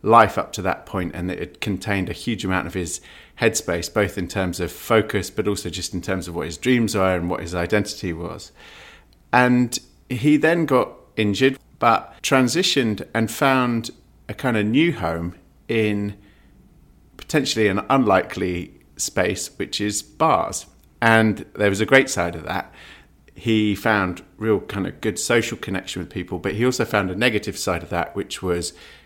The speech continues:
his own personal relationship with alcohol, which became problematic for him. And I was really interested to hear his story because he talked about recognizing that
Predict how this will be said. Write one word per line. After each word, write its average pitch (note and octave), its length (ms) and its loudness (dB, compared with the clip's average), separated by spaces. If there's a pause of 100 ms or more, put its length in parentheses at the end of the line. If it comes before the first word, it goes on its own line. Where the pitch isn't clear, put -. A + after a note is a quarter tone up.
(100)
his G#2 280 2
own A2+ 340 4
personal F#2+ 640 -2
relationship F2+ 500 -6
with F#2 80 -10
alcohol, F#2 640 0 (320)
which - 480 -2
became F#2+ 420 0
problematic F#2+ 680 -4
for E2+ 180 -10
him. D#2+ 300 -12 (880)
And A#2+ 480 2 (100)
I G#2 140 4
was A2+ 180 0
really D3 240 2
interested A2+ 440 -2
to G2 80 -4
hear G2 180 0
his F#2 220 -4
story G2 340 0
because F#2 380 -6
he A2 100 -2
talked B2 400 -4
about F2 500 0 (600)
recognizing F2+ 920 0
that - 400 -4